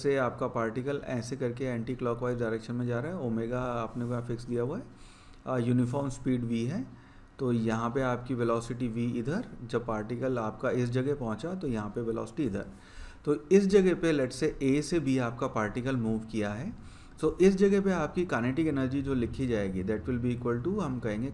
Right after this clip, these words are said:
kinetic energy will be equal to half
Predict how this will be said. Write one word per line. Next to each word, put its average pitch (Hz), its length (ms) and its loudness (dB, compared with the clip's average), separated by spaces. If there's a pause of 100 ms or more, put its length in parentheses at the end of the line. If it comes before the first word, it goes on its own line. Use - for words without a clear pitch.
kinetic 110 420 -4
energy 127 320 -4 (580)
will 117 200 2
be 123 160 2
equal 135 240 -2
to 175 100 0 (220)
half 170 260 -2